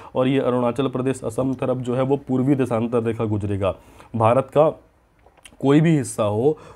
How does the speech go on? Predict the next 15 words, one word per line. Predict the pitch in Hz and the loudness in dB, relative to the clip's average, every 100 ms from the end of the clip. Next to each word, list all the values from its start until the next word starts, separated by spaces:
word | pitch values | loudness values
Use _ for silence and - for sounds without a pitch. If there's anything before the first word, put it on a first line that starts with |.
| - | -4
वहाँ | 117 110 123 | -2 0 0
पे | 120 151 | 0 0
सारा | 151 127 117 139 | 0 2 4 4
जितना | 156 143 139 139 | 4 0 -2 -2
भी | 139 | -2
देशांतर | 131 120 117 117 120 | -4 -4 -4 -2 -4
रेखा | 117 117 | -4 -4
गुजरेगा, | 113 110 113 113 | -4 -4 -2 0
वो | 127 123 | 0 -2
कौन | 120 117 | -2 -2
सा | 123 | -2
देशांतर | 123 110 110 110 117 | -4 -2 -2 -2 -4
होगा? | 113 113 131 | -2 -2 -2
पूर्वी | - 123 127 143 | -2 -2 2 2
देशांतर, | 151 127 120 113 117 | 2 0 -4 -4 -4